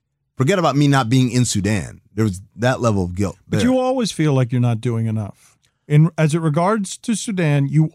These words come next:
Speaker 2: always
Speaker 1: Yeah.
Speaker 2: feel like you're not doing enough.
Speaker 1: Yeah, I do.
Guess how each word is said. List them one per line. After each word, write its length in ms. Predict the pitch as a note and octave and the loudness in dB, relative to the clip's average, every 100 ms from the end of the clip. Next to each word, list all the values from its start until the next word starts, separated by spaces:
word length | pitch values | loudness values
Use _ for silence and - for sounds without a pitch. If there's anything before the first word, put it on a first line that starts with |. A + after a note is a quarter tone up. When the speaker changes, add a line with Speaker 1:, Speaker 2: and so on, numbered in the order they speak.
| - | -2
Speaker 2:
always 460 | D3 D#3+ D#3 D#3 | 0 2 2 2
Speaker 1:
Yeah. 100 | G#2+ | 0
Speaker 2:
feel 180 | D3+ D3 | 0 0
like 200 | C3+ A#2 | 0 -2
you're 80 | A#2 | -4
not 280 | A#2 C3 - | -2 -4 -4
doing 280 | A#2+ A#2 A2 | -4 -4 -4
enough. 260 | G2 F2 _ _ _ - | -8 -12 _ _ _ -6
Speaker 1:
Yeah, 320 | G#3+ G3+ C#3+ - | -4 -4 -6 -6
I 120 | A2+ | 0
do. 260 | A#2 D2 | 0 0